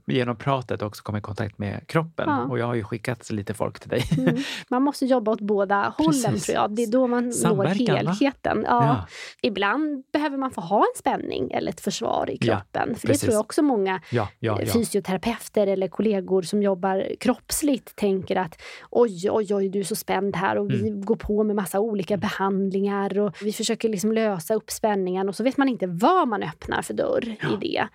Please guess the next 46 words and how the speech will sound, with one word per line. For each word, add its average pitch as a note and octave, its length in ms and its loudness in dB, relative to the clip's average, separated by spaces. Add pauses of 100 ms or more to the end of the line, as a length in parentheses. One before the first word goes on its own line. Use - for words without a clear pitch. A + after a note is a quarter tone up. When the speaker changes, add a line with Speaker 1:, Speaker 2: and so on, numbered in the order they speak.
(140)
Speaker 2:
Så A3+ 180 2
att A3 120 -2
man A3+ 160 2
också G#3+ 440 0
lär A3+ 420 2
sig A3+ 240 0
och G#3+ 60 -4
förstår G3+ 380 0
att F#3+ 100 -2
vissa C4 500 0 (640)
kroppsliga G3+ 380 4
mekanismer G3+ 600 0
är F#3+ 440 -2 (200)
otroligt F#3+ 600 0
välfungerande G#3 640 0
skyddssystem. G#3+ 1080 -4 (380)
Speaker 1:
Våra A2 440 0
yrken G#2 320 -4
har G2+ 80 -2
ju G#2 80 -2
så G2+ 100 -10
många G2+ 140 -2
Speaker 2:
Mm. A2+ 80 -4
Speaker 1:
parallella G2+ 640 -4
Speaker 2:
Mm. A#3+ 140 0
Speaker 1:
liknelser, B2+ 560 0
men G#2+ 120 -2
att G#2+ 40 2
Speaker 2:
Mm. G2+ 120 -2
Speaker 1:
det A2 60 2
är A2 100 0
ju A2+ 100 -2
också A2 260 -6
så A2 140 0
att G2+ 220 -6 (260)
inom A2 140 -2
psykoterapi A2 540 -4
ska - 160 -6
man G#2+ 40 0
inte G#2 120 -6
heller G#2 160 -2
bara G#2 100 -4
ta - 140 -10
bort - 340 -6
alla G2+ 160 -2
försvar. - 440 -2